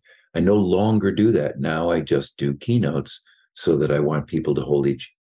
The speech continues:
other accountable. But this isn't complicated. It does take effort and work to bring your best self and have honest and open and proper boundary conversations with people. Be vulnerable. I mean, this, people do know what it looks like when they're doing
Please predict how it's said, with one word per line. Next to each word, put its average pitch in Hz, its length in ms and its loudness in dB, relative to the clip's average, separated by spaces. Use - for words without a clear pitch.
other 73 340 0
accountable. 65 880 -4
But 82 120 -2
this 110 200 2
isn't 131 280 4
complicated. 135 800 0
It - 160 -4
does 107 280 0
take 123 300 0
effort - 420 -2
and 78 100 -4
work 76 320 0
to - 80 -2
bring 87 220 0
your 87 100 0
best 92 240 -2
self 98 280 0
and 87 160 -4
have 190 200 0
honest 98 480 0
and 85 220 -6
open 98 340 2
and 85 240 -2
proper 92 260 -2
boundary 92 440 0
conversations 101 760 -2
with - 120 -8
people. - 240 -4
Be 104 220 2
vulnerable. 123 580 2
I 104 40 0
mean, 113 100 6
this, 127 220 2
people 185 320 4
do 113 300 4
know 104 300 4
what 80 160 2
it - 120 -4
looks 85 240 -2
like 78 220 0
when 71 160 0
they're 69 120 0
doing 71 480 2